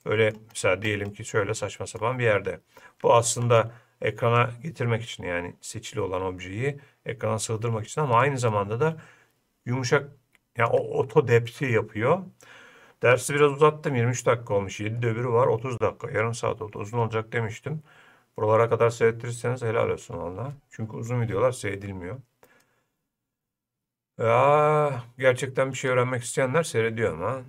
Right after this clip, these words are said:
Hmm. Buraya kadar izleyenlere teşekkür ederim.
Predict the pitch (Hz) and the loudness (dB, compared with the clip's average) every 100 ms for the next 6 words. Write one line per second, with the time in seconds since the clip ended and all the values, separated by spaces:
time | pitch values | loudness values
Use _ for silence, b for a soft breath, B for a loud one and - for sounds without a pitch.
0 | _ _ 113 104 98 98 98 98 _ _ | _ _ -12 -10 -8 -10 -12 -14 _ _
1 | _ _ _ _ _ _ _ _ _ _ | _ _ _ _ _ _ _ _ _ _
2 | _ _ _ _ - 113 107 101 98 101 | _ _ _ _ -2 -2 0 -2 -2 -2
3 | 101 101 98 95 113 - 123 131 139 139 | -2 -2 -4 -6 -6 -4 -2 -2 -6 -10